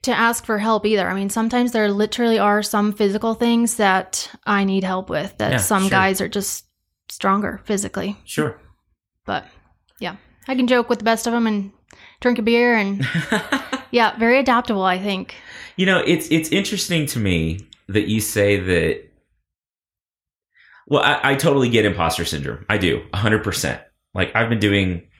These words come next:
Speaker 2: plant stuff for a minute, and, like, I know my stuff,
Speaker 1: Yeah,
Speaker 2: but
Speaker 1: you
Speaker 2: still
Speaker 1: know
Speaker 2: some,
Speaker 1: plants.
Speaker 2: still some days I'm like, "I have no idea what I'm doing. Why am I here?" Like, I don't, I don't, I, I totally get it.
Speaker 1: Mm-hmm.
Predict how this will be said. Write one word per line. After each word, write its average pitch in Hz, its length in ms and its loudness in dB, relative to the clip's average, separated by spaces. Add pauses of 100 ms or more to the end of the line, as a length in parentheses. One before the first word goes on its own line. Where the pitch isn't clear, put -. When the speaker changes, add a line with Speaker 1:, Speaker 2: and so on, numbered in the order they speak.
(120)
Speaker 2:
plant 98 240 0
stuff 87 260 -2
for 76 440 -8 (560)
a 98 60 -4
minute, 78 380 -2 (180)
and, 87 400 0 (220)
like, - 160 -8
I 85 60 -2
know 82 140 0
my 92 100 0
stuff, 202 300 0
Speaker 1:
Yeah, 208 120 2
Speaker 2:
but 196 80 2
Speaker 1:
you 214 60 4
Speaker 2:
still 233 120 4
Speaker 1:
know 240 80 2
Speaker 2:
some, 220 80 2
Speaker 1:
plants. - 460 -6
Speaker 2:
still 165 320 2
some 165 240 2
days 135 260 4
I'm 117 180 4
like, 104 300 2
"I 95 40 -2
have 90 160 0
no 85 140 0
idea 80 220 -2
what 80 100 -2
I'm 80 120 -4
doing. 165 360 2 (240)
Why 90 160 -2
am 110 120 -4
I 73 60 -2
here?" 123 440 0
Like, 85 140 -2
I 82 80 2
don't, 80 160 -4
I 95 40 -2
don't, - 160 -10 (140)
I, 113 40 6
I 110 240 -2
totally 120 440 0
get 90 200 0
it. - 140 -2
Speaker 1:
Mm-hmm. 233 340 2